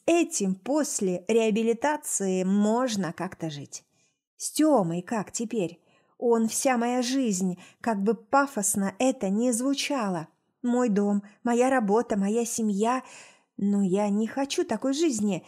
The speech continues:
я в ней просто не выживу!» Тихий скрип двери. Еле слышные шаги, через мгновение матрас за моей спиной прогибается. Я не дышу и мысленно молюсь о том,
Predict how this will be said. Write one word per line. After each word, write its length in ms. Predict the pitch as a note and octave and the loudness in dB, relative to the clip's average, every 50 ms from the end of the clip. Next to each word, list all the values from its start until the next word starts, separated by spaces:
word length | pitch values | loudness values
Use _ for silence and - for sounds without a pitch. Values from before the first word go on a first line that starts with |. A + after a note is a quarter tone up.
| - - - _ _ | -14 -20 -20 _ _
я 340 | - C4+ B3+ B3+ B3 B3 B3 | -4 0 2 4 4 4 4
в 60 | A#3 | 2
ней 200 | B3+ B3+ C4 C4 | 2 0 0 0
просто 680 | - - - D4+ D4 C#4+ B3+ - - - - B3+ B3+ B3 - | -2 -2 0 2 2 2 2 0 -2 -2 -2 -2 -2 0 0
не 260 | C4+ C4 C4+ C4+ C4+ | 0 2 4 4 2
выживу!» 840 | A#3+ B3 C#4 D#4+ D4+ B3 G3+ G3 F#3+ F3+ F3 G3+ A3 F#3 C#3+ - _ _ _ _ _ _ _ _ _ _ _ _ _ | 2 2 2 2 4 2 2 2 0 0 0 0 -2 -2 -2 -6 _ _ _ _ _ _ _ _ _ _ _ _ _
Тихий 360 | - - B3+ C4 - - D4+ | -4 -4 -2 -2 -2 -2 -4
скрип 340 | D4 - - A#3 A3 A#3 A3 | -4 -4 -4 -4 -4 -4 -4
двери. 540 | A3 G3+ G3 F3 E3 E3 E3 E3+ F3+ F#3 - _ _ _ _ _ _ _ _ _ | -4 -2 -2 0 0 0 -2 -4 -6 -8 -10 _ _ _ _ _ _ _ _ _
Еле 380 | - G3 F3 G3 G3+ F#3+ F#3 F#3+ | -4 -2 0 2 2 2 2 0
слышные 580 | F#3+ - - G#3 G#3 G#3 G3 - - G3 G3 F#3+ | -2 -2 0 0 0 0 0 -2 -2 -2 -2 -2
шаги, 440 | - - G#3+ G#3 G3+ B3+ D#4+ D#4 | 0 0 0 0 0 0 0 0
через 260 | D4 - B3+ A#3 G#3+ A3+ | 0 -2 -2 -2 0 0
мгновение 580 | A3+ A3+ A3+ A#3 A#3 B3 C#4+ D#4 D4+ C#4+ C4 | 2 2 2 0 0 0 0 2 2 2 2
матрас 540 | A3+ A3 A3 A3+ A3+ - A#3+ C4 C4 A3+ G#3 | 2 2 0 -2 -2 -2 -2 -2 -2 -2 -2
за 80 | - G3+ | -2 -2
моей 240 | G3+ G#3 G#3+ G#3+ | 0 0 0 -2
спиной 400 | G#3+ - - A#3+ A#3 A#3+ D4 D#4+ | -2 -4 -4 -4 -2 -2 -2 -4
прогибается. 960 | D#4+ - B3+ C#4 B3+ A#3+ C#4+ A#3+ E3+ E3+ D#3+ D#3+ D#3 - - - - - F#3 - _ - - - - - _ _ _ _ _ _ | -4 -4 -4 -4 -4 -2 -4 -4 -4 -4 -6 -6 -8 -8 -8 -8 -8 -8 -10 -14 _ -20 -20 -20 -20 -20 _ _ _ _ _ _
Я 300 | - G3 F#3 G3 G3 F#3 | -4 -2 0 2 2 2
не 180 | F#3 F#3+ G3 G3+ | 2 2 2 2
дышу 380 | F#3 F3+ G3+ G3 - - D4 C#4 | 0 0 -2 -2 -2 -2 -2 0
и 100 | A#3 G#3+ | 0 0
мысленно 600 | G#3 G#3+ C4 C4 - - A3+ G3+ G3 F#3+ F#3+ G3 | 2 2 2 0 0 -2 -2 -2 0 0 0 0
молюсь 560 | G3 F#3+ G3 G3 G3 G#3 A#3+ B3+ G#3+ - - - | 0 0 0 0 0 0 -2 -2 -4 -6 -6 -6
о 140 | G#3 G3 | -6 -6
том, 400 | F#3+ - - C4 C#4 D#4 D4+ D4+ | -6 -4 -2 0 0 0 0 -2